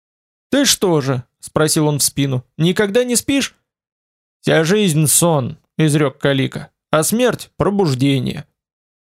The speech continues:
«М, может быть». «Тихо, кто-то бредет». Томас оглянулся, спрятаться негде, а из-за скалы вышел неспешно тучный человек среднего роста.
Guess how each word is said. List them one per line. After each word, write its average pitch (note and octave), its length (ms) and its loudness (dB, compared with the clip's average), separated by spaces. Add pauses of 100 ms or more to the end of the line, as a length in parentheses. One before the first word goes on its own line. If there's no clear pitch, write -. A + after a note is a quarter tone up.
(180)
«М, B2+ 360 -2 (140)
может D3 380 0
быть». C#3 380 -2 (760)
«Тихо, F3 320 0
кто-то D#3 300 0
бредет». C#3+ 440 -2 (1000)
Томас A3+ 340 0
оглянулся, F3 720 -2 (140)
спрятаться F3+ 600 -2
негде, D3+ 500 -2 (200)
а D#3+ 120 2
из-за D#3 240 2
скалы F#3+ 440 0
вышел D#3 360 0
неспешно D#3 680 -2
тучный C#3+ 480 -2
человек D#3 440 0
среднего D3 500 0
роста. C3+ 400 -4